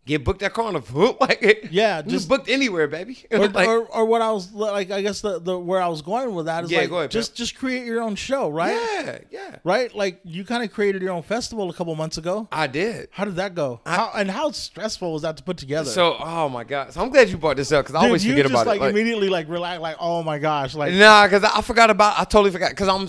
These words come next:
Speaker 1: I'm always so focused on the next ticket, I forget about shit I've done. So I'm like
Speaker 2: Wow, that's a great, that's a great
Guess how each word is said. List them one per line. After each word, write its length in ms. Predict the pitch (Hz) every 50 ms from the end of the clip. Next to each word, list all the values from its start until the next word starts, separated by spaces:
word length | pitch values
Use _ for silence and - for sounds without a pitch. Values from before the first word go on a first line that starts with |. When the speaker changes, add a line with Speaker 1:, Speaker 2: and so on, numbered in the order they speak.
| - -
Speaker 1:
I'm 120 | - 175 190
always 220 | 208 202 190 160
so 140 | - 202 180
focused 320 | - - 180 170 160 151
on 100 | 170 156
the 80 | 147 139
next 240 | 143 156 160 - -
ticket, 220 | - 175 - 165
I 60 | 156
forget 200 | 147 - 143 143
about 160 | 147 139 139 131
shit 180 | - 151 135
I've 160 | 131 123 110
done. 200 | 113 135 127 117
So 100 | - 135
I'm 80 | 127 131
like 160 | 147 139 -
Speaker 2:
Wow, 240 | 175 196 220 214 170
that's 220 | 151 170 175 -
a 40 | 214 196
great, 260 | 190 196 185 165 - _
that's 200 | - 185 160 - 190
a 40 | 175
great 280 | 175 185 175 160 143